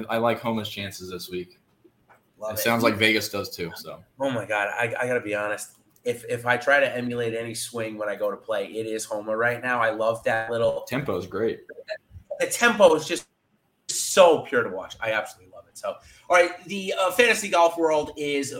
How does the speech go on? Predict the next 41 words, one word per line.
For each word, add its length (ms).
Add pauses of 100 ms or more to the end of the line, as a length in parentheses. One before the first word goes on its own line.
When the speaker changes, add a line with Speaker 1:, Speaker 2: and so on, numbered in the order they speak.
(460)
Speaker 2:
just 360
booming 360
right 280
now. 280
DraftKings 560
came 180
out 180
with 100
the 180 (140)
Rainmakers 880
game. 400 (380)
I've 180
had 260
a 140
ton 420
of 240
fun 240
with 140
that 240
over 160
the 80
first 260
couple 240
of 100
days, 380
and 140
I'm 260
gonna 160
be 120
hooking 440
all 640
of 80
you 380
up 280 (200)
with 120
some 240
amazing 580
content 460
coming 240
out 220
that 160